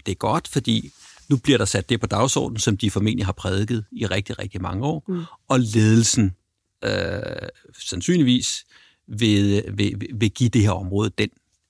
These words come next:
Speaker 1: attention, som det fortjener.
Speaker 2: Og man kan måske også, hvis man sætter sig i en ledelses, øh, sko, til en vis grænse faktisk godt forstå, hvorfor det er gået langsomt. Fordi medmindre du er I T-leverandør, så er I T jo ikke din kerneforretning.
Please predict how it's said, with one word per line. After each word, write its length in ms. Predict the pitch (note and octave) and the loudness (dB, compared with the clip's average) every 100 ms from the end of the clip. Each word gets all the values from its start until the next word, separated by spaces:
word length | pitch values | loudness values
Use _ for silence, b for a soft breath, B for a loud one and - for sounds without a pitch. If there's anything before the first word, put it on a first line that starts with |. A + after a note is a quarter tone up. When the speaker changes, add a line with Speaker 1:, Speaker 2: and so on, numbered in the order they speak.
| - | -10
Speaker 1:
attention, 480 | - - F#2 - A2 | -6 -2 -2 -4 -6
som 160 | G2+ | -6
det 120 | G2 | -6
fortjener. 320 | - - - G#2+ _ B B B B B | -8 -8 -10 -12 _ B B B B B
Speaker 2:
Og 80 | F#3 | -2
man 160 | G3 F#3 | 0 2
kan 160 | G3+ | 2
måske 280 | G3+ G3 G#3+ | 0 2 4
også, 220 | A3 A#3 | 4 2
hvis 140 | A#3 G#3 | -2 0
man 140 | F#3+ | 0
sætter 240 | F#3 F3 E3 | 2 0 0
sig 220 | E3 D#3 | 0 0
i 40 | |
en 120 | D#3 | 0
ledelses, 800 | D#3 F3 G3 F#3 F3 - - - _ - | 0 2 2 -2 -2 -2 -4 -6 _ -14
øh, 360 | - C#3+ A2 A2 | -10 -8 -8 -8
sko, 400 | - E3+ E3+ - - _ _ - | -4 -2 -2 -4 -20 _ _ -6
til 120 | F#3+ | -2
en 80 | E3+ | 4
vis 180 | G3 - | 2 4
grænse 340 | F#3 F#3 G3+ | 0 0 -2
faktisk 220 | E3+ D#3 | -2 -2
godt 180 | E3+ E3 | -2 -4
forstå, 380 | G3 - C4+ G#3+ | -6 -2 -2 0
hvorfor 240 | E3 F3 | -4 -4
det 180 | D3+ C#3+ | -4 -2
er 100 | C#3+ | -4
gået 240 | E3 D#3 | -2 -4
langsomt. 460 | C3 C3 - D3+ - _ | -4 -10 -12 -12 -14 _
Fordi 400 | - C#3+ E3 D#3 _ _ _ _ _ _ _ _ _ _ _ | -12 -8 -8 -8 _ _ _ _ _ _ _ _ _ _ _
medmindre 380 | F#3+ F#3+ G#3 A#3 | 0 4 4 4
du 140 | A#3+ F3+ | 2 2
er 60 | |
I 200 | D#3+ A#3 - | 2 -2 0
T-leverandør, 1000 | A3 F#3 F#3+ E3 C#3+ C#3 F#3 F#3+ - _ _ | 0 0 0 0 -2 2 2 2 -6 _ _
så 140 | - | 0
er 160 | F#3+ F#3+ | 2 2
I 220 | G3 A3 | 0 -2
T 100 | - | 0
jo 240 | A3 E3 E3 | 0 2 0
ikke 120 | F3+ | 0
din 120 | G3+ E3 | -4 -2
kerneforretning. 880 | F3+ D3+ F3+ E3+ C#3 B2 - - | 0 0 -2 -4 -6 -8 -10 -20